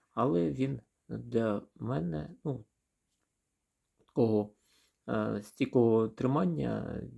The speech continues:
він невеличкий. Це не мінус, це просто ось, е, що така його, е,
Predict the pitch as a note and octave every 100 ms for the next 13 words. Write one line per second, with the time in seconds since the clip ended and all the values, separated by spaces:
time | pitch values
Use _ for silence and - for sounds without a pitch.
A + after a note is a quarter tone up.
0 | A#2+ C3+ C3 B2+ A#2 G#2 - - _ _
1 | _ _ _ _ _ _ _ _ _ _
2 | _ _ _ _ _ - _ _ _ _
3 | _ _ _ _ _ _ _ _ _ _
4 | _ _ - - - _ _ - B2+ A#2+
5 | A2+ A2 A#2 A2 G#2 G2+ G2 - - _
6 | _ _ _ _ _ _ _ _ _ -
7 | B2 F3+ F#3 F#3+ - - - - - G#2+
8 | F#2+ - C3+ D3 - G#2 A2 A2 - -
9 | - - - - - _ _ _ _ _
10 | _ _ _ - A#2+ A2 F3 F3 _ _
11 | _ - - C3+ C3 A2 G2+ A2+ A#2+ C3
12 | _ _ _ _ _ _ A#2 A#2 A2